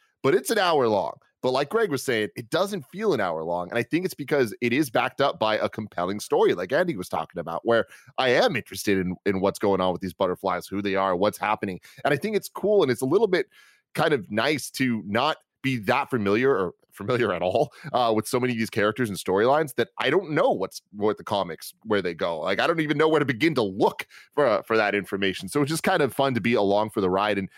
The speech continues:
James Gunn cares. And I just love when you can tell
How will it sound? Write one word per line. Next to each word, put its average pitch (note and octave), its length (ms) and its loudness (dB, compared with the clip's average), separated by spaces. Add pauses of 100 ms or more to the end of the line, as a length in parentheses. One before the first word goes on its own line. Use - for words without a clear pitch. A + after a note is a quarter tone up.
James G3+ 220 0
Gunn G#3 220 -2
cares. C#3 440 0
And G2+ 80 -12
I A#2 60 0
just C#3 200 -8
love C3+ 200 2
when C3 120 0
you A2+ 80 -6
can G#2+ 120 -10
tell A2+ 340 2